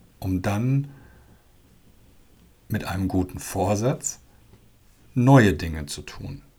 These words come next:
beziehungsweise etwas vielleicht mal anders zu tun. Die Krux ist aber daran, und das kennst du vielleicht auch oder hast es schon bei anderen erlebt,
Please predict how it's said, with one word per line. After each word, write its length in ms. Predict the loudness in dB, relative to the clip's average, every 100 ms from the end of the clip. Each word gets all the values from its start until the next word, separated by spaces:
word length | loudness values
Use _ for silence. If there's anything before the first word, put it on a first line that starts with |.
| _ _
beziehungsweise 760 | -10 -4 -2 -2 -2 -4 -4
etwas 320 | -6 -8 -8
vielleicht 360 | -6 -6 -6 -6
mal 160 | -6 -4
anders 540 | -2 0 0 -2 -6
zu 120 | -10
tun. 400 | -12 -16 -16 -16 -20 _ _ -20 _ -20 _ _ _ _ _ _ _ _ _ _ _ -20 _ _ -8
Die 80 | -6
Krux 360 | 0 -2 0 0
ist 160 | 0
aber 180 | 0 -2
daran, 380 | -2 -2 -2 -2
und 120 | -2
das 180 | -4 -8
kennst 600 | -4 -2 -4 -8 -14 -6
du 140 | -4 -4
vielleicht 540 | -2 -2 -2 -6 -8
auch 320 | -6 -6 -8
oder 320 | -10 -8 -8 -6
hast 200 | -6 -6
es 60 |
schon 160 | -4 -4
bei 120 | -4
anderen 300 | -4 -4 -4
erlebt, 460 | -2 0 0 -2